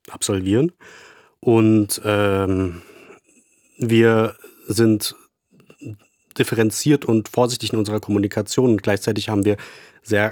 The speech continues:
klare Forderungen, die uns in einem,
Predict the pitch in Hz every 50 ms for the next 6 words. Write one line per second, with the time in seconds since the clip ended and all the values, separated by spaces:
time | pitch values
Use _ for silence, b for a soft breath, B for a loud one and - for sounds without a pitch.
0 | - - - - - 110 110 110 104 101 104 101 101 101 101 101 98 - - -
1 | - 110 110 139 160 156 135 139 131 131 131 123 120 117 120 123 B B B B
2 | B B B _ - 110 104 107 101 - - 104 104 104 101 101 104 101